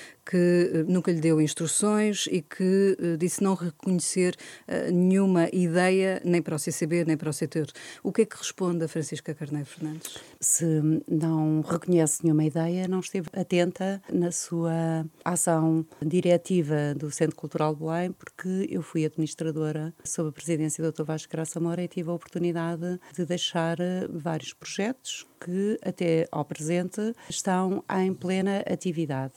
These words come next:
Speaker 2: Por outro lado, nomeei um conselho diretivo, porque é uma competência minha, que só por si, do Henrique Leitão à Eglantina Monteiro, do Paulo Pires do Val ao José Mateus, ao, ao professor João Duque e Rita Naveiro,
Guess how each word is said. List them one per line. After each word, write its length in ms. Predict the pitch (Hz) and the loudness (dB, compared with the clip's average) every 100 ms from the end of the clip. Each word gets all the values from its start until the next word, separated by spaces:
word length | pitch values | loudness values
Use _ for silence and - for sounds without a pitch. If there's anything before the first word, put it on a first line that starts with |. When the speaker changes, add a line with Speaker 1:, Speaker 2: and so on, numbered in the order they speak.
| _ | _
Speaker 2:
Por 120 | 190 | -4
outro 240 | 190 - 185 | -4 -2 0
lado, 280 | 190 208 226 | 0 0 -2
nomeei 640 | 196 185 175 165 180 196 - - - | 0 2 2 2 0 -4 -14 -12 -2
um 100 | 180 | 0
conselho 640 | - 175 - 170 151 151 | 2 0 2 2 2 0
diretivo, 800 | 139 170 160 156 165 143 151 226 - | -2 2 2 0 -2 -2 -2 -6 -10
porque 200 | - 160 | -6 -2
é 40 | |
uma 80 | 143 | -2
competência 580 | - 151 - 143 - 160 | 0 -4 -2 -4 -2 0
minha, 540 | 151 170 175 190 214 - - - | 2 2 2 -2 -4 -10 -18 -10
que 360 | 180 208 226 - | -2 0 0 -2
só 240 | - 208 | -2 -2
por 160 | 208 - | -2 -8
si, 460 | - - 208 233 - - | -8 -2 0 0 -4 -8
do 380 | 170 175 - | -4 -2 -2
Henrique 340 | 180 160 175 165 | -2 0 -2 2
Leitão 340 | 170 170 175 | 0 2 2
à 100 | 160 | 2
Eglantina 520 | 156 170 160 175 165 | 0 -2 -2 0 0
Monteiro, 680 | 160 175 175 208 226 233 220 - - | 2 0 0 0 0 0 -4 -8 -18
do 80 | - | -10
Paulo 300 | 170 175 165 | -2 -2 -2
Pires 300 | - 185 - | -4 -4 -4
do 100 | 185 | -6
Val 400 | 165 180 175 165 | -2 0 0 0
ao 280 | 156 156 139 | -2 -6 -8
José 280 | 143 175 165 | -2 2 2
Mateus, 680 | 160 - 190 214 233 247 - - - - - | 2 0 0 2 0 -2 -10 -16 -18 -16 -4
ao, 220 | 165 - | 0 0
ao 60 | 156 | -2
professor 260 | - 170 | -2 -2
João 280 | 143 165 165 | 0 0 0
Duque 640 | 175 208 214 - 220 220 | 2 0 0 0 0 0
e 280 | 190 170 160 - | 0 -2 -4 -8
Rita 300 | 160 175 160 | -4 -2 0
Naveiro, 500 | 160 165 180 214 254 | -2 0 -2 -2 -4